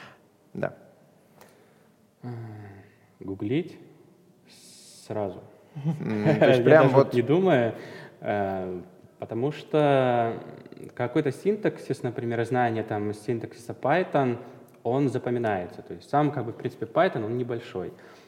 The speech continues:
Speaker 2: Какие-то стандартные библиотеки тоже ты со временем, ну, как бы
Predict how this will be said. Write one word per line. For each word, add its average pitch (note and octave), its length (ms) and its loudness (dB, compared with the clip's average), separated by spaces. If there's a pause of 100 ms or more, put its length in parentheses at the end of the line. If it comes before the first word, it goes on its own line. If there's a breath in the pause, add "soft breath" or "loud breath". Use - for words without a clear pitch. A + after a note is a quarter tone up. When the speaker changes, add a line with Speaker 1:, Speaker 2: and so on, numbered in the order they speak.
(180 loud breath)
Speaker 2:
Какие-то A2 1080 0
стандартные A#2+ 560 -4
библиотеки A#2 1200 2
тоже D#3 420 2 (480 loud breath)
ты C3 160 0
со B2 160 -4
временем, C#3 680 2
ну, C#3 120 -6
как A#2+ 120 -2
бы A#2+ 120 -2